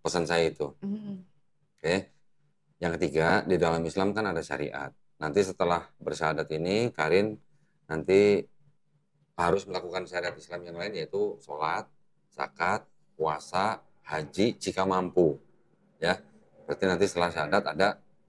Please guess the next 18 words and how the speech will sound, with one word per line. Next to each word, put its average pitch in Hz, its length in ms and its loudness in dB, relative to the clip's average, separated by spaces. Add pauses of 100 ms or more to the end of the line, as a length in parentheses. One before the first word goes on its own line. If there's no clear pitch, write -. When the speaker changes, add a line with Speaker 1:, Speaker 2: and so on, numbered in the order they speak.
(340)
Speaker 1:
sholat, 92 460 6 (240)
zakat, - 560 4 (560)
puasa, 82 560 2 (320)
haji 80 400 -2
jika 85 240 -8
mampu. 76 400 -6 (280)
Apakah 76 360 -4
Karin 92 420 6
di 98 100 2
depan 87 280 -2
saya 85 280 0
dan 87 160 -4
di 82 80 -2
hadapan 82 300 -4
Allah 87 120 -2
Subhanahu 82 300 -6
wa 80 80 -6
taala 85 400 -2